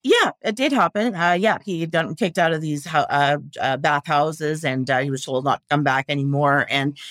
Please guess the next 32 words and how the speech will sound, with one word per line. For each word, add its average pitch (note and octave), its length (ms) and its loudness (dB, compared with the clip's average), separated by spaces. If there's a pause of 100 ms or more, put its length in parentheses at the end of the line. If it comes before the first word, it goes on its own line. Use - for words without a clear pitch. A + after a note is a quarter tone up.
but E3+ 80 0
he F3 80 0
met D3 220 0
this F3+ 180 -6
guy, C4+ 340 2
and A#2+ 140 -6
he C#3 60 -4
was C3+ 160 -6
really, D3+ 220 -2
really D3 240 -2
attracted F3 480 -2
to D#3+ 100 -6
him. E3+ 300 -2 (340)
Um, C#3 360 2 (200)
for A3+ 100 -4
whatever D4+ 300 2
reason, A#3+ 340 0
I D3 100 0
don't D3 200 -4
remember. D#3 300 0
He E3+ 120 -4
just D#3+ 240 -6
didn't E3 180 -2
wanna D3+ 140 2
take D3 240 -6
him C#3+ 100 -2
back A#2+ 260 0
to - 100 -10
his B2+ 80 -10
<laughs> C#3 360 -4
grandmother's C4+ 340 2
house. F#3+ 180 2